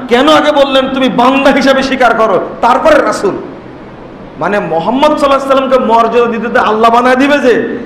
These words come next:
এটা কালেমার মধ্যে ইঙ্গিত দেওয়া হয়েছে। নাউজুবিল্লাহ। এই জন্য আগে বান্দা হিসেবে স্বীকার করেছে। "ওহ জো মোস্তফা রস্তা খুদা হোক", আর উতার পড়া হয়, "মদিনা মে মোস্তফা হোক", আর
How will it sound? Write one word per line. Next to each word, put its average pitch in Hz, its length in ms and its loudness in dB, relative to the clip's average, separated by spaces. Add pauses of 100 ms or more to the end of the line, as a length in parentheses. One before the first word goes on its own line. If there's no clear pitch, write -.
(160)
এটা 233 160 0
কালেমার 247 560 0
মধ্যে 240 380 2
ইঙ্গিত 254 240 2
দেওয়া 196 260 2
হয়েছে। 160 400 0
নাউজুবিল্লাহ। 131 580 -4 (300)
এই 170 80 -6
জন্য 208 160 0
আগে 220 220 2
বান্দা 240 420 0
হিসেবে 320 340 2
স্বীকার 294 300 0
করেছে। 247 340 0 (360)
"ওহ 226 180 4
জো 214 220 2
মোস্তফা 208 720 0
রস্তা 202 320 -2
খুদা 190 360 0
হোক", 190 300 0
আর 185 120 4 (300)
উতার 233 360 0
পড়া 202 260 4
হয়, 185 180 0
"মদিনা 185 440 -2
মে 180 120 -2
মোস্তফা 180 520 -4
হোক", 170 280 -2
আর 208 100 2